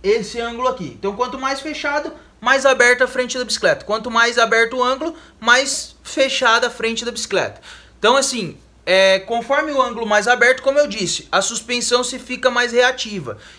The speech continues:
E todas as marcas hoje estão procurando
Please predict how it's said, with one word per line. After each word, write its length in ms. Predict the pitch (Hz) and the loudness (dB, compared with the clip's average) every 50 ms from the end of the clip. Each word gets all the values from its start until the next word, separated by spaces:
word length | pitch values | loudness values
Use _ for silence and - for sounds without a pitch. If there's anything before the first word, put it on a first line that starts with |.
| _ | _
E 120 | - 269 269 | -12 -8 -2
todas 240 | - 302 330 302 320 | -2 -2 -2 0 -2
as 120 | 311 294 | -4 -4
marcas 440 | 254 269 262 254 262 262 262 226 220 | 0 2 2 2 2 2 -2 2 4
hoje 180 | 240 254 247 | 4 4 4
estão 320 | 247 - 269 269 294 302 - - - - - _ _ _ 175 175 175 - _ _ | 2 4 4 4 4 0 -4 -12 -18 -20 -20 _ _ _ -14 -14 -14 -16 _ _
procurando 920 | - 262 285 285 - 302 277 226 233 254 285 311 311 277 202 175 127 - | 2 2 2 4 2 2 4 6 6 6 6 4 2 0 -2 -4 -6 -8